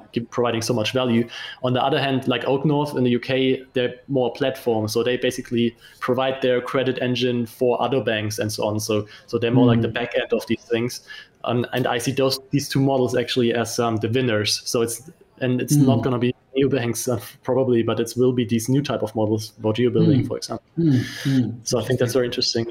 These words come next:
Speaker 1: Um, so, so if we speak now about your value proposi-, proposition right now, it's accounts. Um, you have t-, cards as well already integrated. Um, you provide the dashboard and of course the financing.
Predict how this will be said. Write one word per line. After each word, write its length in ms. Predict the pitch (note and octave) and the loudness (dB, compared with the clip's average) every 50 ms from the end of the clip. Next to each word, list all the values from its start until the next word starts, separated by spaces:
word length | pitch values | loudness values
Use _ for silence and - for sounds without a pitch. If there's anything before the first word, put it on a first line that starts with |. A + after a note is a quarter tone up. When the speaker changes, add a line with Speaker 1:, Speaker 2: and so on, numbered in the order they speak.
| - - | -4 -4
Speaker 1:
Um, 280 | A#2 A2+ A2+ A2 A2 - | -2 -2 -2 -2 -4 -4
so, 240 | - - C3+ B2+ B2+ | -2 -2 0 0 0
so 140 | - - C3+ | 0 0 -2
if 120 | C3+ - | 0 0
we 60 | D#3+ D#3 | 0 0
speak 220 | D#3 E3 D#3+ D3 | 0 0 0 0
now 100 | C#3+ C3+ | 0 0
about 240 | C3 C3+ C3 - - | 0 0 0 0 2
your 220 | C#3+ D3 D3 C#3+ | 2 2 2 2
value 200 | C3 C3+ C3+ D3 | 2 2 0 0
proposi-, 460 | C#3+ D#3 C#3 C3 B2+ C#3+ C#3 - - | 0 0 0 0 0 0 -2 -2 -2
proposition 480 | - - C3 - C3 - C#3+ C3+ - B2 | -4 -4 -2 -2 0 -2 -2 -2 0 0
right 240 | A#2+ C3 C3+ C3+ C#3+ | 0 0 0 0 0
now, 300 | C#3 C#3+ D#3 E3+ E3 C3+ | 0 2 2 2 0 0
it's 160 | C3 - - | -2 -2 -2
accounts. 580 | B2 - - C#3+ D3 D#3+ E3 E3 - - - - _ _ _ _ _ _ _ _ _ - | -4 -2 -2 0 0 0 0 -2 -4 -6 -8 -12 _ _ _ _ _ _ _ _ _ -6
Um, 420 | C3 B2 B2+ B2 B2 A#2+ A#2 A#2 A2+ - | -2 -2 0 0 0 -2 -2 -4 -6 -6
you 160 | C#3 C3+ B2+ | -4 -2 -2
have 200 | A#2+ C3+ C#3 - - - - _ _ _ _ _ _ | -2 -2 -4 -6 -10 -14 -20 _ _ _ _ _ _
t-, 140 | - - D3 C#3 - | -8 -6 -6 -6 -6
cards 320 | - - C3+ C#3+ D3+ - C3 | -4 -2 -2 0 0 0 0
as 160 | B2 - B2+ | 0 0 0
well 200 | C3 C3 C#3+ C#3 | 0 0 0 2
already 300 | C3+ C#3 C#3 C3+ C#3+ C#3 | 2 2 2 2 2 2
integrated. 540 | C#3 D3 D3 C#3+ D3 C#3+ D3 D3 D#3+ D#3 D#3+ - - - | 2 0 0 0 0 0 2 2 0 0 -2 -6 -6 -4
Um, 460 | B2 B2 A#2+ A#2+ A#2+ A#2+ A#2+ A2+ - - | -2 -2 0 0 0 -2 -2 -4 -6 -4
you 140 | C3+ B2+ A2 | -2 -2 0
provide 240 | - C3 B2+ A#2+ | 0 0 -2 0
the 60 | B2 A#2 | -2 -2
dashboard 500 | A2+ B2+ C#3 - - - C3+ C3 B2 - | -2 -2 -2 -2 -2 0 0 0 2 0
and 100 | B2 A#2 | 0 -2
of 100 | A2+ A2 | -2 -2
course 180 | - B2 A#2 | -2 -2 -2
the 80 | - A#2 | -2 -4
financing. 580 | - B2 A#2 A#2+ A#2 A2 - A2 G#2 G#2+ G#2+ | -4 -2 -2 -2 -2 -2 -2 -4 -4 -4 -8